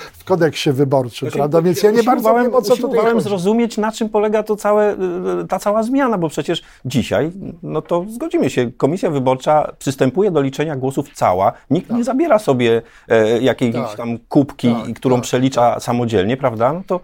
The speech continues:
Speaker 1: Więc to
Speaker 2: o takich
Speaker 1: podważanie,
Speaker 2: przykładach się
Speaker 1: po-, po-,
Speaker 2: mówi,
Speaker 1: tak,
Speaker 2: ale
Speaker 1: tak.
Speaker 2: skąd one się
Speaker 1: Pod-,
Speaker 2: wzięły?
Speaker 1: podważanie, e, wiarygodności pod tym względem jest naprawdę, e, zupełnie moim zdaniem nie może być akceptowane.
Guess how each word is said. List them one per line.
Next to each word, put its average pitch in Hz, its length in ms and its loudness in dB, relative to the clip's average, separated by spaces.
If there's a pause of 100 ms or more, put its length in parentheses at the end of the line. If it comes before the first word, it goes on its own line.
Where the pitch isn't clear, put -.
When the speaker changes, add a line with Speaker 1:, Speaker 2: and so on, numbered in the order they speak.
(120)
Speaker 1:
Więc 165 140 -10
to 196 80 2
Speaker 2:
o - 20 -4
takich 147 60 -8
Speaker 1:
podważanie, 196 680 2
Speaker 2:
przykładach 165 380 0
się 156 140 2
Speaker 1:
po-, 135 60 0
po-, 127 60 0
Speaker 2:
mówi, 180 240 4
Speaker 1:
tak, 180 80 -2
Speaker 2:
ale 185 160 -2
Speaker 1:
tak. 190 80 -2
Speaker 2:
skąd 208 260 -6
one 294 120 -2
się - 120 -2
Speaker 1:
Pod-, 143 80 -4
Speaker 2:
wzięły? 139 200 -2
Speaker 1:
podważanie, 170 540 0
e, 170 300 2
wiarygodności 160 760 2
pod 175 180 -4
tym 151 120 -2
względem 139 380 0
jest 139 180 -2
naprawdę, 131 460 -4 (680)
e, 143 380 2
zupełnie 147 360 2
moim 139 260 -2
zdaniem 135 580 -2
nie 165 100 2
może 175 220 4
być 151 140 -2
akceptowane. 123 600 -4